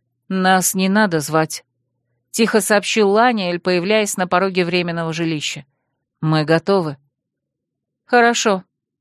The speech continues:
ничуть не удивилась она. "Терк, Лакр". "Мы все помним", хором отозвались братья, по примеру остроухих спутников, нацепив подаренные гончие доспехи и вооружившись до зубов.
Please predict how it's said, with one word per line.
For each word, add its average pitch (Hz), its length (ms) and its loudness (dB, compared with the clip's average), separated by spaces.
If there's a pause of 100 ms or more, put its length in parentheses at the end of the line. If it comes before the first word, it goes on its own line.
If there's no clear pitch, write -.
ничуть 208 460 0
не 196 80 -4
удивилась 180 500 -2
она. 165 320 -2 (760)
"Терк, 240 520 4
Лакр". 214 520 2 (1080)
"Мы 170 260 0
все 185 220 0
помним", 175 520 0 (460)
хором 220 380 2
отозвались 185 580 0
братья, 196 540 0 (220)
по 214 120 2
примеру 226 400 4
остроухих 196 580 0
спутников, 226 600 -4
нацепив 190 480 -6
подаренные 185 520 0
гончие 180 380 -2
доспехи 202 640 -4 (260)
и 226 140 2
вооружившись 180 680 0
до 165 120 -4
зубов. 156 480 -8